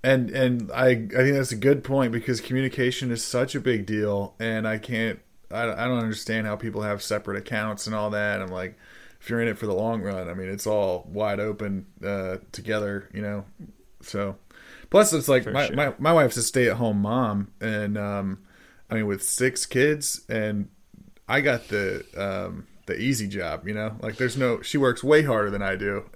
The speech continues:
Speaker 1: And,
Speaker 2: Yeah, there's no
Speaker 1: and,
Speaker 2: question
Speaker 1: um,
Speaker 2: about that.
Speaker 1: Yeah, I mean, it's like, really, it's, uh, let's be honest, it's her money, <laughs> you know?
Speaker 2: Yeah.
Speaker 1: So,
Speaker 2: Yeah.
Speaker 1: um, all right, what is something you've changed your mind on in the last five years?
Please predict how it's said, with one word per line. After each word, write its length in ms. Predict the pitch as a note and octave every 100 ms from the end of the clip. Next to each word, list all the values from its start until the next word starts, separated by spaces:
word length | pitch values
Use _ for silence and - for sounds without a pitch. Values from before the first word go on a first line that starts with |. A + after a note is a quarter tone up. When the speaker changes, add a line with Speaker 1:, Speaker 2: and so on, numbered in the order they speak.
| -
Speaker 1:
And, 240 | A2+ G#2
Speaker 2:
Yeah, 20 |
there's 260 | G#2 A#2 A2
no 100 | A2+
Speaker 1:
and, 20 |
Speaker 2:
question 400 | G#2+ G#2+ G#2 G#2
Speaker 1:
um, 0 |
Speaker 2:
about 240 | G#2 G2+ -
that. 280 | A2+ G2+ - - _ _ _ - _
Speaker 1:
Yeah, 340 | - D#3+ G#2 F2 A2+
I 100 | B2
mean, 140 | B2
it's 160 | A#2+ A#2+
like, 160 | A#2 G#2
really, 280 | C3+ C3+ A#2+
it's, 260 | A2+ A2
uh, 480 | A2+ A2 A2 G#2+ G2 - -
let's 120 | -
be 140 | A2+
honest, 260 | A2 G#2 G#2+
it's 140 | G#2
her 160 | B2 A#2
money, 320 | A2 G#2+ G#2
<laughs> 40 | -
you 80 | D#3
know? 180 | D3+ - - C4+ - G#3 G#3+ - - E3+
Speaker 2:
Yeah. 240 | B2+ A2
Speaker 1:
So, 320 | - A#2 G#2 -
Speaker 2:
Yeah. 280 | A2+ E2+ D3+ C3 A#2 - -
Speaker 1:
um, 420 | B2 A#2 A2 G#2 - - - - - - - - - - - - - - - C3+
all 80 | C#3+
right, 140 | C#3
what 220 | B2 C#3+ F3
is 220 | F#3 -
something 520 | E3+ D#3+ - D3+ C#3
you've 440 | B2+ B2+ B2 A2+
changed 500 | - - B2 C3 B2
your 100 | A#2
mind 420 | G#2 G#2+ A2+ A#2+ A2+
on 380 | G2+ G2 G2+ -
in 140 | A2
the 100 | G#2+
last 360 | G#2 G#2 G2+ -
five 400 | - G2+ G2+ G2+
years? 420 | G2+ F#2+ -